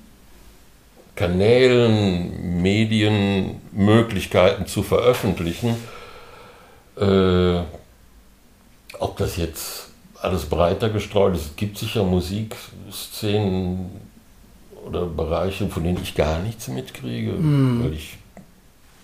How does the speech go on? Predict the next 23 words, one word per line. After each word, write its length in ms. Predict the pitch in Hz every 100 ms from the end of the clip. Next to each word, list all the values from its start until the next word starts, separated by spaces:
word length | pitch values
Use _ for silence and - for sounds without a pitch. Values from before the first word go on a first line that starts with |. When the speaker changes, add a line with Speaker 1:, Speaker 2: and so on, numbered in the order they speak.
| - _ - - -
Speaker 1:
ich 80 | -
bin 360 | - 117 101 -
ja 140 | 82 85 - - -
kaum 360 | 87 101 120
in 240 | 95 95 82
Social 360 | - 101 -
Media 440 | 85 92 127 80 71
unterwegs, 640 | 80 78 85 82 92 -
da 60 | 87
kriege 240 | - 104
ich 60 | 87
also 120 | 78
schon 140 | 78
viele 260 | 76 95 87
Sachen 320 | 87 82 76 - - - - - - -
darüber 420 | 85 131 107 64
gar 220 | - 64
nicht 240 | 65 65 -
mit. 480 | 78 104 - - -
Äh, 380 | 80 76 78 76
ich 160 | 73
höre 160 | 90 92
auch 260 | - -